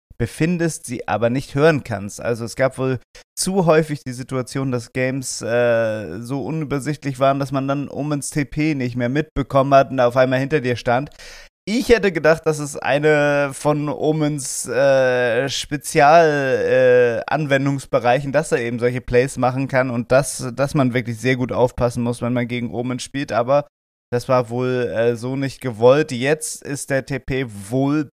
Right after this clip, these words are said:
besser zu hören. Auch das haben wir noch nicht in-game gehört, ne? Aber,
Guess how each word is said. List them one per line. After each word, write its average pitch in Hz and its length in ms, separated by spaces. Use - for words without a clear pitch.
besser 120 460
zu 113 320
hören. 135 440
Auch 107 120
das 117 280
haben 120 140
wir 120 80
noch 113 200
nicht 113 280
in-game 120 560
gehört, 117 500
ne? 143 220
Aber, 127 480